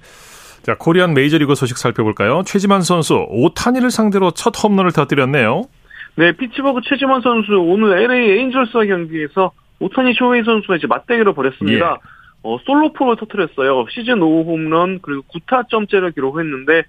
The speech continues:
Speaker 2: 오타니 선수의 높게 제구된 변화구 실투를 놓치지 않으면서 홈런으로 연결했습니다.
Speaker 1: 예.
Speaker 2: 최지만 선수가 좀 강한 투수한테 더 강한 면모가 있어요.
Speaker 1: 예.
Speaker 2: 게리 콜 선수 킬러로도 알려져 있는데,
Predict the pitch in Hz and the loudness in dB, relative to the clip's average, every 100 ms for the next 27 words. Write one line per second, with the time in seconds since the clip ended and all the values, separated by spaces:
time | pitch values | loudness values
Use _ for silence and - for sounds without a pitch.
0 | - - _ 131 - 208 196 202 185 - | -8 -20 _ -10 -4 -4 -2 -2 -2 -2
1 | 180 170 143 156 _ 262 233 175 151 170 | 0 0 0 -4 _ -4 -2 -2 -2 0
2 | 135 147 - 120 147 147 147 262 226 262 | 0 -2 -6 -2 -2 0 -2 -4 -2 0
3 | 156 131 - 156 117 120 117 113 156 143 | 0 -2 -4 -4 -2 -4 -4 0 0 0
4 | - - - - 285 302 262 220 143 110 | -6 -20 -12 -4 0 0 2 0 0 -2
5 | 117 131 - 127 131 143 87 104 131 151 | -4 -6 -8 -4 -2 0 -2 -4 -6 -10
6 | _ - - 262 277 277 254 226 202 185 | _ -16 -12 -8 -4 -2 -2 -4 -6 -4
7 | 127 113 120 110 - 107 95 - 147 247 | -2 0 -2 -4 -6 -10 -10 -6 -4 -2
8 | 254 247 233 190 160 113 - 110 185 175 | -2 -2 -2 -4 -8 -10 -6 -2 0 0
9 | 160 135 101 - 123 107 98 110 87 73 | 0 0 -2 -2 0 2 2 2 0 -6
10 | 71 71 - - 165 220 247 220 214 196 | -14 -18 -10 -2 -2 0 0 0 -2 -4
11 | 165 - 269 214 175 104 120 123 139 98 | -10 -4 0 0 2 0 0 0 -2 -2
12 | 101 107 151 143 | -4 0 2 2